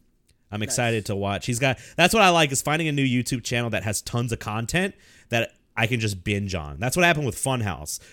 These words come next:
Speaker 1: Funhouse, I've watched almost, like, fucking all of their G T A playthroughs, all their Wheelhouse and all that shit, to the point where I'm like, "All right, I got nothing new now." Like,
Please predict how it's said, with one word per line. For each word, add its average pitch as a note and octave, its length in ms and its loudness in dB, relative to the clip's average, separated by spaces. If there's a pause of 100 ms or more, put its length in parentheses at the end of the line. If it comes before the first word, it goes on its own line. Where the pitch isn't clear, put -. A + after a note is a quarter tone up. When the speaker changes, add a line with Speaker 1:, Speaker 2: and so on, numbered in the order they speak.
(160)
Speaker 1:
Funhouse, D#3+ 520 2
I've A#2+ 240 2
watched A#2+ 320 0
almost, A2+ 340 -2
like, G2 220 -2 (360)
fucking B2+ 340 -2 (100)
all C3+ 260 8
of C#3+ 80 6
their B2+ 120 8
G A2+ 200 2
T A2 200 0
A G#2 140 4
playthroughs, G#2 560 -2
all A2 220 0
their G#2+ 160 -2
Wheelhouse G#2 640 -2
and G#2 60 -6
all G2+ 100 -4
that G2+ 140 -2
shit, G#2 260 -4 (220)
to F3+ 100 4
the E3+ 100 4
point D#3+ 280 2
where C3 100 4
I'm B2 100 2
like, A#2+ 240 2
"All A2 80 0
right, A2+ 280 4
I G2+ 80 2
got G2+ 200 0
nothing G#2 320 -2
new A2+ 200 0
now." D#2+ 380 -6
Like, F2 280 -6